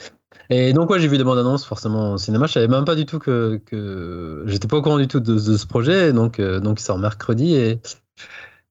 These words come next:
et il a l'air super beau et tellement plus épique et, que Dune, avec cent fois moins de budget, mais je place ça là.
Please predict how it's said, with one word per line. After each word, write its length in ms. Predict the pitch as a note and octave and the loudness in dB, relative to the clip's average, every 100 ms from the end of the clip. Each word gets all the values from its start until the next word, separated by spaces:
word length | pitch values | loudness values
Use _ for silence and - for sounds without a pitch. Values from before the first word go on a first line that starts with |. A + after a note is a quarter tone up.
| _ | _
et 240 | D#3 D3 C#3 | 2 4 4
il 80 | |
a 40 | B2 | 4
l'air 160 | A#2 A2+ | 2 0
super 380 | - G3 F#3+ D#3+ | -2 2 2 4
beau 220 | F3+ A3 | 4 4
et 140 | C3 | 2
tellement 340 | A2 G3 G3 C#3+ | 2 0 0 -2
plus 240 | - E3+ | -2 0
épique 480 | D3+ - F3+ - - - - - | 0 0 -6 -6 -12 -12 -8 -2
et, 540 | C3 A2+ A2 G#2+ - - | 0 2 2 0 -4 -4
que 120 | B2 | 0
Dune, 320 | A2 C3+ F3+ | 2 4 4
avec 320 | B2+ G#2+ G2+ G#2+ | 4 4 2 0
cent 140 | D#3 | 0
fois 140 | D3 | 0
moins 120 | C#3 C3+ | 2 2
de 60 | |
budget, 380 | A#2 B2+ C3 D#3+ | 2 2 2 2
mais 100 | A#2+ | 0
je 120 | G2+ - | -2 -6
place 160 | G#2 | -8
ça 120 | - G#2 | -2 -2
là. 140 | G#3 | -2